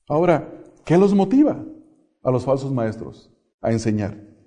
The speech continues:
La respuesta está en el mismo versículo. Dice, a los, dice,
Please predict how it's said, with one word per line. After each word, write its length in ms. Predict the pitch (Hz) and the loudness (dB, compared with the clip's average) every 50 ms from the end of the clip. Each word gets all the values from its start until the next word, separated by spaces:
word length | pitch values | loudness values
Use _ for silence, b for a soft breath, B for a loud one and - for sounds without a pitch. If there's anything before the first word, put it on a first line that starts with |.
| _ _ _ _ _ _ _ _ _ _ _ _ _ _ _ | _ _ _ _ _ _ _ _ _ _ _ _ _ _ _
La 160 | - - 120 | 2 4 6
respuesta 720 | 117 120 113 - - - 196 208 208 208 - 226 240 254 240 - - | 6 4 2 2 4 4 4 6 4 4 2 0 0 0 -2 -6 -4
está 260 | - 117 - - 139 | -4 -2 2 2 4
en 80 | 143 143 | 4 4
el 60 | 143 | 4
mismo 200 | 147 151 147 139 | 4 4 6 4
versículo. 580 | 131 127 127 131 - 233 196 - 160 131 117 120 | 4 4 2 2 0 -2 0 0 2 2 4 4
Dice, 460 | 143 160 156 - 160 135 - B B B B B B B B B B _ | 4 2 2 2 0 0 0 B B B B B B B B B B _
a 120 | - 123 127 | 2 4 6
los, 440 | 135 139 131 123 127 - - - - - _ _ _ _ _ _ | 6 6 4 2 0 -4 -10 -16 -20 -20 _ _ _ _ _ _
dice, 680 | - - - 139 135 131 - - 135 123 123 120 - | -20 -6 -2 -2 -2 0 2 2 4 4 4 2 2